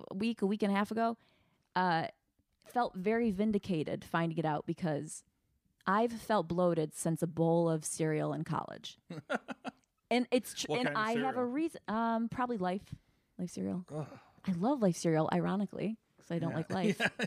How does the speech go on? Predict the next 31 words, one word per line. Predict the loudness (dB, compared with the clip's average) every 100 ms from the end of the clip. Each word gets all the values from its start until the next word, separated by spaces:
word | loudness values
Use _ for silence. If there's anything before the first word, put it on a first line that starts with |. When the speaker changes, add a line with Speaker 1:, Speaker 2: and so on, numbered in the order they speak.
| -2
Speaker 2:
yeah, | -2
it's | -2
the | -4 -4
only | 0
Speaker 1:
So, | 0
Speaker 2:
Life | 2 0
you | -2
like. | -4 -2 -2
Speaker 1:
right. | 0 0 -2 -2
No, | 0
Speaker 2:
<laughs> | 0
Speaker 1:
literally. | 0 -2 -4 -8 _ -20 -20 -20 _ -2
Uh, | 0 0 -2 _ _ _ _
but | 0
I | 2
have | 2 0
felt | 0 -2 -2
so | -6 0 0
bloated, | 0 -2 -2 -2 -6 -10 _ _ -4
and | 0 2 0 -6 _ _ -2
at | -2
the | -2
time | -4 0 2
in | 2
college, | 0 0 2 2
I | 2 2
didn't | 2 0
realize | 0 0 2 0 0 -2
that | 0 0
I, | 0 -4 _ _ _ -2
that | -2